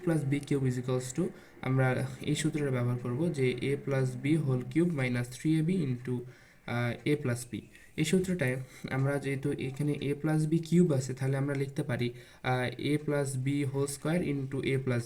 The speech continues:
b, আবার হচ্ছে এখানে মাইনাস থ্রি এ বি into a plus b। তাহলে আমরা এখানে a plus b যেহেতু উভয় পাশে আছে, তাহলে আমরা এখানে a plus b, আহ, কমন নিব। তাহলে a plus b whole square minus three A B into a plus b আসে।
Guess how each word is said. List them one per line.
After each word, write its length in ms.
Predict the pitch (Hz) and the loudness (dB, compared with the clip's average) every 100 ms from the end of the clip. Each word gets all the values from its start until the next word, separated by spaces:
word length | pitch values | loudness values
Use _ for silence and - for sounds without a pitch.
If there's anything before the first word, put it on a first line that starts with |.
| - | 0
b, 140 | 190 - - - | -2 -2 -10 -10
আবার 240 | - 127 127 | -4 -2 -2
হচ্ছে 280 | 127 - 135 | -4 -4 -2
এখানে 360 | 131 139 180 190 - - - 147 | 0 0 0 -2 -8 -10 -8 -2
মাইনাস 480 | 131 127 127 131 | 0 2 0 -4
থ্রি 200 | - 143 | -2 2
এ 60 | 139 | 2
বি 180 | 170 226 | 2 0
into 280 | 143 123 120 | 0 0 0
a 100 | 117 | -2
plus 240 | - 113 - | -2 -6 -6
b। 80 | - - - - - - | -12 -12 -16 -20 -6 2
তাহলে 300 | 175 131 131 - - - | 4 4 0 -6 -18 -6
আমরা 280 | 139 143 156 | -2 0 2
এখানে 280 | 156 165 160 | 2 0 2
a 140 | 143 143 | 0 2
plus 180 | 156 151 | 2 2
b 80 | 156 | 2
যেহেতু 260 | 160 156 | 2 2
উভয় 260 | 147 147 170 | 0 2 2
পাশে 240 | 170 170 | 2 0
আছে, 300 | 131 - 170 160 - - | -2 -2 -4 -4 -16 -6
তাহলে 280 | 147 139 139 | -2 0 0
আমরা 260 | 135 135 143 | 0 0 0
এখানে 280 | 139 147 | 0 -2
a 300 | 143 135 135 | 0 0 0
plus 220 | 147 143 143 | 0 -2 0
b, 200 | 151 151 | 2 2
আহ, 360 | 135 127 127 127 | 2 0 0 0
কমন 260 | 131 131 | 2 4
নিব। 300 | 117 110 175 - - - - | 2 0 -2 -2 -12 -20 -6
তাহলে 340 | 147 135 143 - | -2 2 2 2
a 100 | 143 | 0
plus 680 | 156 170 170 165 - - 156 | 0 2 2 0 -4 0 2
b 80 | 156 | 4
whole 240 | 131 147 | 4 2
square 360 | 147 - 165 170 | 2 -2 0 0
minus 280 | 139 135 | 0 0
three 360 | 135 - - 151 | -2 -6 0 2
A 120 | 151 | 4
B 280 | 151 202 170 | 2 2 2
into 360 | 139 135 131 - | 0 0 0 0
a 200 | 135 135 135 | 2 2 2
plus 320 | 127 123 123 | 0 0 0
b 120 | 120 | -2
আসে। 220 | 117 - | 0 -2